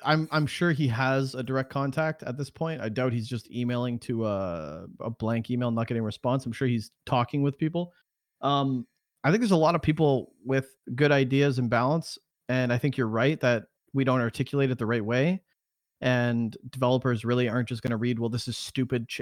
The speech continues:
uh, help me," or, "This is stupid, fix it." They really want to know the, the numbers behind it, the math, the calculation, the timings, what does, like, the, the pros and cons.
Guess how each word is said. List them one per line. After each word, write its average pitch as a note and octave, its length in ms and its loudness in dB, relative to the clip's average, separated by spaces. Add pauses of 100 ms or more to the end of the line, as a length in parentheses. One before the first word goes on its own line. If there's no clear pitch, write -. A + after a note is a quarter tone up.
uh, G#2 180 2
help C#3 280 -2
me," E3+ 260 -2 (160)
or, A2+ 260 -2
"This B2+ 200 -2
is B2+ 80 -8
stupid, B2 340 -2
fix - 300 -2
it." F#3 180 2 (380)
They C3 100 4
really D3 220 4
want C3+ 260 2
to C3 140 2
know B2 420 4
the, B2+ 380 4
the C3 80 2
numbers B2+ 340 4
behind C3+ 320 2
it, A#2+ 120 0
the A#2+ 40 0
math, B2 380 2
the B2+ 80 -4
calculation, B2+ 580 0
the A#2+ 80 0
timings, B2+ 520 0
what A#2+ 280 0
does, B2+ 280 0
like, A#2 200 0
the, B2+ 100 -2
the A#2 200 -4
pros C#3 340 2
and A#2 120 -4
cons. C#3+ 480 -4